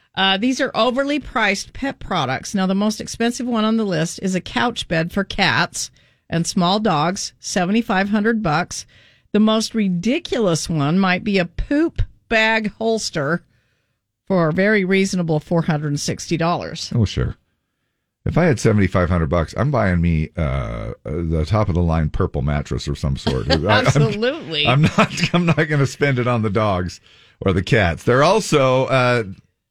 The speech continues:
Speaker 2: um, they've also got, uh, collars for five hundred bucks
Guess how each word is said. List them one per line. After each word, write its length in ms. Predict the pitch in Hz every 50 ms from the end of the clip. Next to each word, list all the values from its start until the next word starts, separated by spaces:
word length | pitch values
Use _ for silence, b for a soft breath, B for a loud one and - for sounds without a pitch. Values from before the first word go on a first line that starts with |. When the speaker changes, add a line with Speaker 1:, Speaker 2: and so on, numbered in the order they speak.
| _ - - _ _ _ -
Speaker 2:
um, 580 | 104 98 98 98 95 95 95 92 92 92 87 -
they've 160 | 104 104 110
also 200 | 127 127 - 120
got, 300 | 101 110 107 90 - -
uh, 60 | 95 82
collars 580 | - - 104 104 104 113 131 165 170 - - _ _ _ _ _ _ _ _ _ _ _ _ _ _ -
for 120 | - 87
five 240 | - 117 117 120 117
hundred 160 | 117 117 117
bucks 400 | 104 117 135 170 - - - -